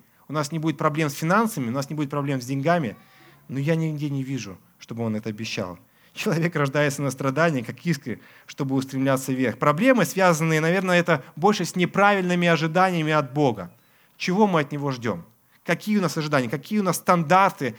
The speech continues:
в отношении Бога, как верующих, так и тех людей, которые только что знакомы с верующими, только познакомились с Ним. Какие у нас стандарты, какой у нас Бог, как мы Его представляем? Вдруг мы вступили в брак, а там в браке все плохо, все трудно. Я вышел за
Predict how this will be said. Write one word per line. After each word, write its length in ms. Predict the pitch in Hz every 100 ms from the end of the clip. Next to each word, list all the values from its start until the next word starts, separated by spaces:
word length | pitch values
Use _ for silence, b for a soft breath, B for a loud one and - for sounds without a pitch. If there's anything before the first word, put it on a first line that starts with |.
| -
в 60 |
отношении 480 | 147 160 147 170 160
Бога, 400 | 143 143 110 107 B B
как 200 | 156 147
верующих, 500 | 147 185 175 147 131
так 160 | - 139 -
и 60 |
тех 180 | - 151
людей, 160 | 151 156
которые 240 | 151 139
только 200 | 165 143
что 140 | -
знакомы 440 | 131 139 151 185 160
с 100 | -
верующими, 380 | 147 139 135 120
только 220 | 135 123
познакомились 600 | 131 131 127 170 143 131
с 40 |
Ним. 180 | 139 113 B B
Какие 360 | 180 170 262 247
у 40 |
нас 120 | 202
стандарты, 340 | - 180 139 139
какой 360 | 151 151 240
у 40 | 208
нас 140 | 151
Бог, 240 | 135 120 - B B
как 180 | - 214
мы 60 | 214
Его 100 | 190
представляем? 560 | 190 196 190 170 107 - B
Вдруг 280 | 151 156 226
мы 80 | 226
вступили 340 | - 220 240
в 80 | 220
брак, 320 | 196 254 262
а 80 | 165
там 220 | 143 196
в 40 | 160
браке 280 | 196 202 185
все 160 | 202
плохо, 340 | 190 226 220 151
все 140 | 170
трудно. 180 | 175 143
Я 100 | 165
вышел 280 | 202 - 160
за 240 | 175